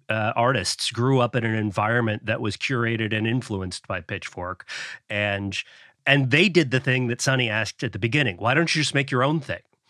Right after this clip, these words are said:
And what Lucy Dacus did was make her own thing, and it's great. And what all the, the folks in, uh, you know, Phoebe Bridgers and Julian Baker and all the folks in Boy G-, uh, Genius did was make their own thing. And it's, it's in some ways indebted to the Strokes, and in some ways totally not,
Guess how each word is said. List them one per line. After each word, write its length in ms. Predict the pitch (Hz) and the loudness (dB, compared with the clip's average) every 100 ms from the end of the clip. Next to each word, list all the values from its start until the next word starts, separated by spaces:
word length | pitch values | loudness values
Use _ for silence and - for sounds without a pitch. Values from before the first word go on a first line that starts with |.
| _ _ _ _ _ 120 | _ _ _ _ _ 0
And 340 | 123 127 127 | 2 2 0
what 220 | 127 139 151 | 0 2 6
Lucy 280 | 175 175 | 4 4
Dacus 420 | 170 226 175 131 - | 4 4 2 0 0
did 380 | 117 127 175 - - - | -2 0 -4 -6 -16 -2
was 160 | 143 127 | 0 4
make 220 | 170 175 | 4 6
her 100 | 175 | 6
own 200 | 196 185 | 6 4
thing, 300 | 220 147 - _ | 4 2 -2 _
and 140 | 135 143 | 2 2
it's 80 | |
great. 220 | - 190 135 _ _ _ | 4 4 4 _ _ _
And 440 | 131 131 131 131 120 - | 2 4 4 2 -2 0
what 240 | 131 139 - _ _ - | 2 2 -4 _ _ 4
all 220 | 156 185 | 6 8
the, 160 | 170 - - | 4 0 -2
the 100 | 127 | 0
folks 240 | 139 117 | 0 0
in, 140 | 117 104 120 | -2 -4 -2
uh, 60 | |
you 160 | 123 131 | 0 0
know, 60 | 104 | 2
Phoebe 200 | 170 170 | 2 4
Bridgers 460 | 147 135 135 123 | 2 2 0 0
and 160 | 123 98 | -4 -2
Julian 240 | 139 156 | 0 2
Baker 240 | 135 120 120 | 0 0 2
and 80 | |
all 100 | 117 | 2
the 60 | 175 | 2
folks 220 | 135 110 | 0 -2
in 80 | 98 | -4
Boy 100 | 107 | -4
G-, 140 | 95 - - - _ 107 | -4 -10 -10 -10 _ -6
uh, 180 | 101 | -6
Genius 360 | 101 107 95 - | -4 -6 -6 -6
did 180 | 101 90 - - | -10 -10 -14 -6
was 140 | 135 123 | 0 4
make 160 | 165 | 4
their 160 | 160 156 | 6 4
own 120 | 196 | 4
thing. 200 | - - _ - | -2 -8 _ -2
And 320 | 127 135 147 | 0 0 0
it's, 300 | 135 139 - - - - - | -2 -2 -6 -8 -16 -4 4
it's 280 | 175 - | 4 4
in 160 | - 214 | 2 4
some 180 | - 226 | 6 6
ways 260 | 233 214 | 6 6
indebted 400 | 202 175 190 190 | 4 4 2 2
to 60 | 180 | 0
the 100 | 190 | 0
Strokes, 400 | - 185 240 - | 2 2 2 2
and 80 | 165 | -2
in 80 | 147 | 0
some 220 | - 202 | 0 4
ways 260 | 202 165 | 4 2
totally 460 | - - 175 185 170 | 2 4 6 6 4
not, 320 | 143 156 269 | 6 6 6